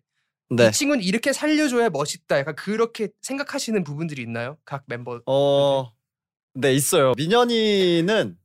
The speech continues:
Speaker 1: 일단 목소리가 너무 감미롭고 좋아서
Speaker 2: 음, 네네네.
Speaker 1: 네. 그래서 그 목소리를 잘 살릴 수 있는 멜로디 라인이나 뭐
Speaker 2: 네네.
Speaker 1: 그런 게 좀 필요한 것 같고, 음, 그리고 민현이가 요즘에는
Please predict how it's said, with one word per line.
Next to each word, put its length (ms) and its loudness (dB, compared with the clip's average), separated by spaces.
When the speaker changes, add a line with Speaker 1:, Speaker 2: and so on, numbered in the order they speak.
Speaker 1:
일단 200 2
목소리가 460 2
너무 240 2
감미롭고 500 0
좋아서 580 0
Speaker 2:
음, 260 -4
네네네. 460 -10
Speaker 1:
네. 320 4
그래서 300 2
그 140 -4
목소리를 640 2
잘 440 0
살릴 320 0
수 160 -6
있는 260 0
멜로디 360 2
라인이나 640 2
뭐 200 0
Speaker 2:
네네. 240 2
Speaker 1:
그런 340 0
게 100 2
좀 160 0
필요한 360 0
것 100 -12
같고, 640 -2
음, 300 0
그리고 200 2
민현이가 840 2
요즘에는 640 2